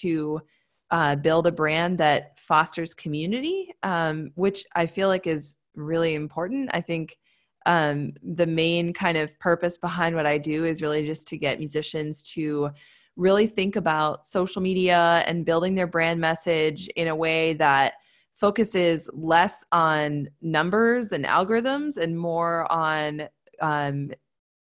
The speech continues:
impact and community and lifelong fans. So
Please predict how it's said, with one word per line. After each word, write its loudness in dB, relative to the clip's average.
impact -2
and -6
community -8
and -4
lifelong -2
fans. -10
So -2